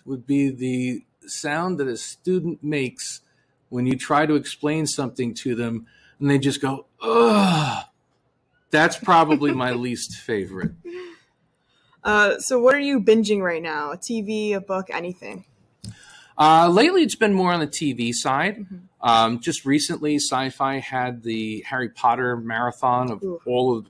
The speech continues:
Speaker 1: the Harry Potter movies and, uh, Fantastic Beasts series. So, um,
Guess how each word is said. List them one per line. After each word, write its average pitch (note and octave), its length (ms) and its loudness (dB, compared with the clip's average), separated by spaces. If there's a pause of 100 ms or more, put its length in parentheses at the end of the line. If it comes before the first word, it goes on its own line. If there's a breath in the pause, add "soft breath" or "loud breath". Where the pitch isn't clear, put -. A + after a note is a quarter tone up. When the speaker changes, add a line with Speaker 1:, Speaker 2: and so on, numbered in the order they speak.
(160)
Speaker 1:
the A2 80 -6
Harry A2 180 0
Potter B2+ 300 0
movies B2 460 -2
and, A#2 500 -2
uh, G#2+ 300 -6
Fantastic A#2 640 -8
Beasts A#2+ 260 -4
series. C#3 400 0 (520 soft breath)
So, C#3 540 4
um, B2 460 4